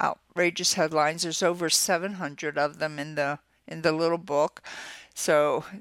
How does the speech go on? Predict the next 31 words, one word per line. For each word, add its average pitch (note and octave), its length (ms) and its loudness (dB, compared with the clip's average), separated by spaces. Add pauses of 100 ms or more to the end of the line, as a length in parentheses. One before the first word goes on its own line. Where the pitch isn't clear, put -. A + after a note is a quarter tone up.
(120)
that's G3 200 0
always D#3+ 380 2
fun D3+ 340 -2
to C#3+ 80 0
have. C#3+ 480 -2 (640)
Eh, D#3 300 -6
if E3 140 -6
you E3+ 80 -10
wanna E3+ 220 -4
get F#3 160 0
somebody's D#3+ 480 -2
attention D#3 560 -4
in E3 180 -4
email D#3 340 -2
marketing, D3 600 -4
this D3 260 2
is D3 140 0
the - 80 -8
place C#3+ 440 -2
to - 120 -2
go, C#3 420 0
and D#3 220 -4
you D3+ 120 -8
just - 460 -4
look D3+ 360 -4
up E3 200 0
what D3+ 240 -8
you're F3 120 -4
looking D#3 340 -8
for. B2+ 440 -2 (760)
Um, F3 600 2